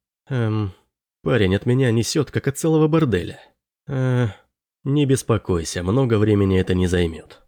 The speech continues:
Не хотелось бы оскорблять бога императора своим видом, словно прямиком из сортира. Нет, точно. С этими словами Танкуил, пошатываясь, встал на ноги, затолкал разбросанное содержимое заплечного мешка под койку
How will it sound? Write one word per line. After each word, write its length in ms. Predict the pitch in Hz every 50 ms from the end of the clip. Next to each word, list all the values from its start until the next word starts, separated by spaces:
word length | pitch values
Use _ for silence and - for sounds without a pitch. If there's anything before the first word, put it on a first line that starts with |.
| _ _ _ _ _ _ -
Не 160 | 101 104 110
хотелось 400 | - 151 - 190 165 143 113 110
бы 100 | 113 113
оскорблять 540 | 104 - - 113 110 104 107 101 92 87 92
бога 260 | 95 95 95 101 98
императора 560 | 95 92 - 110 127 139 123 - 110 104 101
своим 400 | - - 113 107 110 107 101 95
видом, 380 | 104 131 139 117 110 101 92 87
словно 360 | - - 160 156 147 151 143
прямиком 500 | 131 156 156 147 156 151 - 139 131 131
из 80 | 120
сортира. 580 | - - 147 143 135 - - 92 85 - - - - _ _ _ _ _ _ _ _ _
Нет, 640 | 98 92 90 92 107 104 90 92 - - - _
точно. 500 | _ - 95 113 - - - - 92 90 - - _ _ _ _ _ _ _ _ _ _ _ _ _ _ _ _
С 80 | - -
этими 280 | 147 147 156 147 131 123
словами 540 | - - 120 120 120 123 143 147 139 127 120
Танкуил, 520 | - 113 104 98 - 117 131 143 139 123
пошатываясь, 680 | - - 101 - - 127 120 - 117 110 110 107 98 90
встал 360 | - - - - 110 101 95
на 140 | 95 110 117
ноги, 420 | 107 101 95 87 92 87 85 76 80
затолкал 560 | 85 85 98 - 127 127 131 - 160 151 139 123
разбросанное 640 | 127 117 113 123 120 123 - 117 107 104 101 98
содержимое 640 | - - 101 104 104 101 104 120 113 104 101 98 95
заплечного 540 | 92 98 - 117 107 104 - - 95 90 90
мешка 340 | 90 90 90 - - 113 101
под 180 | - 117 -
койку 480 | - - 131 127 117 - 120 113 101 90